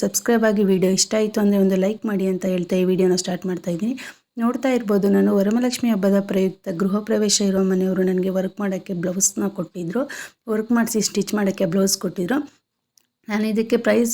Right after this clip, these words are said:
with ಮತ್ತೆ ಸ್ಟಿ-, ವರ್ಕ್ ಅಮೌಂಟ್ ಎಷ್ಟು ಮತ್ತು ಸ್ಟಿಚಿಂಗ್ ಅಮೌಂಟ್ ಎಷ್ಟು ಅಂತ ತಿಳಿಸ್ಕೊಡ್ತಾ ಇದ್ದೀನಿ. ಫಸ್ಟ್ ಗ್ರೀನ್ ಕಲರ್ ಸ್ಯಾರಿ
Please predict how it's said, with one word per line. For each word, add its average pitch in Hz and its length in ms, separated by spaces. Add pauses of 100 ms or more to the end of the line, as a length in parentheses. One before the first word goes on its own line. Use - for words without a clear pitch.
with 254 200 (100)
ಮತ್ತೆ 220 240 (160)
ಸ್ಟಿ-, - 160 (300)
ವರ್ಕ್ 196 340 (200)
ಅಮೌಂಟ್ 214 320
ಎಷ್ಟು - 260
ಮತ್ತು 202 220
ಸ್ಟಿಚಿಂಗ್ 214 400
ಅಮೌಂಟ್ 196 220 (140)
ಎಷ್ಟು 175 260
ಅಂತ 190 100 (100)
ತಿಳಿಸ್ಕೊಡ್ತಾ 185 520
ಇದ್ದೀನಿ. 220 200 (380)
ಫಸ್ಟ್ 247 220 (120)
ಗ್ರೀನ್ 240 260
ಕಲರ್ 247 240
ಸ್ಯಾರಿ 202 220